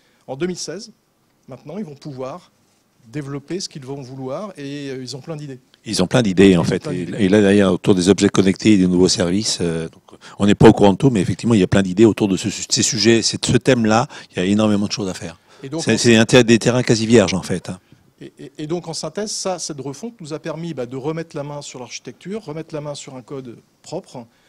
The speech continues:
Speaker 1: avec des outils qui servent et qui sont performants et scalables, hein, c'est surtout ça, puisqu'on s'attend à avoir, euh,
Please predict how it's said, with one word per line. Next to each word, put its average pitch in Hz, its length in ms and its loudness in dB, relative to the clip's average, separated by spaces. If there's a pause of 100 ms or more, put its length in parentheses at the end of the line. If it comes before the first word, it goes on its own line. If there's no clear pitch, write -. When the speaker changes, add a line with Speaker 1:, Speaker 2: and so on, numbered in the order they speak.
(180)
Speaker 1:
avec 135 100 -16
des 131 220 -14
outils 156 240 -16
qui - 120 -16
servent 147 300 -6
et 123 60 -18
qui 120 100 -20
sont - 140 -18
performants 139 440 -16
et 120 60 -12
scalables, 185 460 -10
hein, 127 60 -14
c'est - 120 -14
surtout - 300 -18
ça, 214 160 -12
puisqu'on 131 320 -20
s'attend 135 360 -16
à 117 40 -8
avoir, 123 400 -12
euh, 110 80 -16